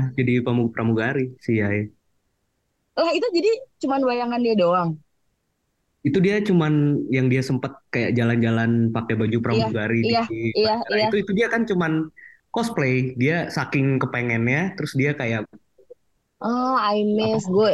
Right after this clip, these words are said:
Speaker 2: gue
Speaker 1: usaha
Speaker 2: pikir dia
Speaker 1: untuk
Speaker 2: tuh
Speaker 1: memenuhi
Speaker 2: memang
Speaker 1: cita-citanya. Terus dia beli baju cosplay, baju
Speaker 2: pramugari itu
Speaker 1: pramugari
Speaker 2: ya?
Speaker 1: kan. Terus dia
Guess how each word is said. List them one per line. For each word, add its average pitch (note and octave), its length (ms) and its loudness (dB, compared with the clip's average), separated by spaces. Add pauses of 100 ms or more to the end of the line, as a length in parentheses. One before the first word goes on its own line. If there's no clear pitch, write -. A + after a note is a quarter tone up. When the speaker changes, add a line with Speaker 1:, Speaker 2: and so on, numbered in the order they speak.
(120)
Speaker 2:
gue F#3 60 2
Speaker 1:
usaha D3 140 0
Speaker 2:
pikir C#3 260 -2
dia - 20 2
Speaker 1:
untuk B2+ 140 -2
Speaker 2:
tuh C3 40 0
Speaker 1:
memenuhi C3 160 2
Speaker 2:
memang C3+ 300 2
Speaker 1:
cita-citanya. B2 680 -2 (480)
Terus D3 220 -2
dia E3 100 2
beli D3 240 4
baju B2 320 2 (400)
cosplay, A#2+ 460 -2
baju - 0 -
Speaker 2:
pramugari G#3 600 2
itu - 0 -
Speaker 1:
pramugari A2+ 400 0
Speaker 2:
ya? E3+ 220 2
Speaker 1:
kan. G2 200 -10 (460)
Terus - 200 -14
dia A2+ 140 0